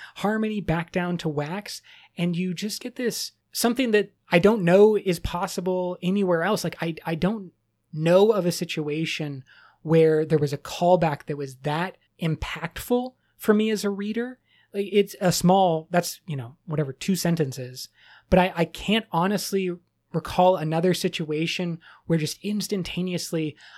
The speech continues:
I knew how I felt, and I knew how I, I knew how Zazed felt, and I knew what he was going through and what he was trying to communicate, and then what Wax must have then understood instantaneously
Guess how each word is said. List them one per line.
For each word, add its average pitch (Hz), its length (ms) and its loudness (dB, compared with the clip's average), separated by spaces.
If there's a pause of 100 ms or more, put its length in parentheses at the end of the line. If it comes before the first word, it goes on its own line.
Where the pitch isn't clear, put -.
(140)
I 156 80 -6
knew 156 160 -4
how - 180 -6
I 127 100 -12
felt, 196 580 0
and 160 100 -6
I 147 80 -4
knew 143 160 -4
how 143 160 -8
I, 131 140 -10 (380)
I 185 100 4
knew 170 120 6
how 143 160 0
Zazed 170 520 0
felt, 185 340 0
and 160 120 -6
I 147 140 -6
knew 147 520 -4 (360)
what 151 160 -2
he 202 180 0
was 190 160 4
going 180 260 2
through 175 160 0
and 156 100 -2
what 147 100 -2
he 143 60 -2
was 139 100 -8
trying 185 280 0
to 170 60 2
communicate, 170 500 -4
and 151 240 -10
then 156 160 0
what 147 220 -8
Wax 160 440 -2
must 156 220 -6
have 143 160 -4
then 151 180 -4
understood 151 560 0
instantaneously 180 1160 -4